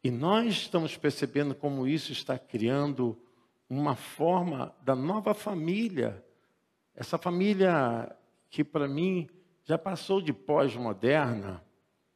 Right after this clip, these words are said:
Agora nós somos uma família de conectados. Nós estamos agora globalizados.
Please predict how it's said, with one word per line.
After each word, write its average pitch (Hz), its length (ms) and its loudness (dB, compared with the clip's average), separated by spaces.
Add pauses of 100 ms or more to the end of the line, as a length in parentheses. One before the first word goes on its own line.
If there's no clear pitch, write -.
(420)
Agora 165 400 -2
nós 185 240 2
somos 175 600 -4
uma 175 100 -6
família 175 440 0
de 170 360 0 (840)
conectados. 151 1300 0 (1300)
Nós 151 180 -4
estamos 156 400 -4
agora 147 300 0
globalizados. 139 1400 0